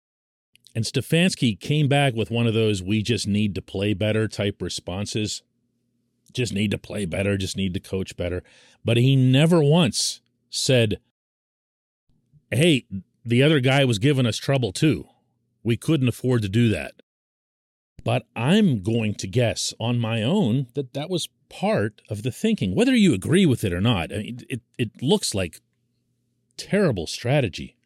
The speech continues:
But then when you break down T J's sacks, as well as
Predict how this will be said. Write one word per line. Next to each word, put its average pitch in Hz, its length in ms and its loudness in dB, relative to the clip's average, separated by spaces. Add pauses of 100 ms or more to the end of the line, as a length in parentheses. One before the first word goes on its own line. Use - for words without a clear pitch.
(1600)
But 110 140 -6
then 151 180 0
when 147 140 0
you 147 240 -4 (480)
break 190 320 0
down 143 500 2 (1200)
T 247 300 0
J's 110 420 0
sacks, - 580 -8 (440)
as 120 220 0
well 175 480 -2
as 131 160 0